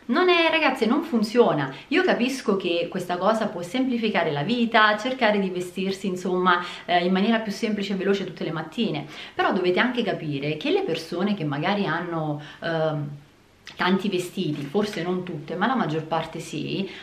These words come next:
hanno anche gusto e magari hanno anche il talento di riuscire ad abbinarli quei vestiti. Ora, eh, non è detto che tutte la mattina debbano perdere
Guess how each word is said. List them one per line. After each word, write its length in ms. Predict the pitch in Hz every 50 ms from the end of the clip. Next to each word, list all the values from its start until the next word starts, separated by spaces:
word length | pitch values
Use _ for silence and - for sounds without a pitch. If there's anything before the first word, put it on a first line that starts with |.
| - - -
hanno 340 | - 359 294 226 175 160 180
anche 500 | 214 269 302 311 - - 220 170 165 160
gusto 640 | 185 190 175 - - - - 180 165 175 190 185
e 100 | - 233
magari 480 | 240 294 311 269 214 175 160 156 170 165
hanno 260 | 202 214 226 208 214
anche 240 | 269 320 - - 208
il 140 | 202 190
talento 440 | - 208 208 202 160 151 151 147 170
di 120 | 190 208 240
riuscire 320 | 302 302 - - 359 330
ad 80 | 240 190
abbinarli 580 | 170 147 151 165 185 214 226 208 185 160 151
quei 140 | 156 165 160
vestiti. 600 | 156 156 - - - 165 151 143 147 147 143 143 - - - - - -
Ora, 480 | 294 320 311 226 175 156 135 - - -
eh, 440 | - 196 196 196 196 190 185 185 180
non 160 | 208 269 349
è 100 | 359 262
detto 300 | 190 180 247 247 - 175
che 220 | 160 - 170 170 -
tutte 260 | 202 196 190 - 180
la 120 | 175 165
mattina 680 | 165 170 175 170 - - 185 180 180 180 180 175 175 170
debbano 520 | 165 180 196 190 165 170 165 170 165 165
perdere 580 | 170 190 175 180 180 170 175 175 175 170 170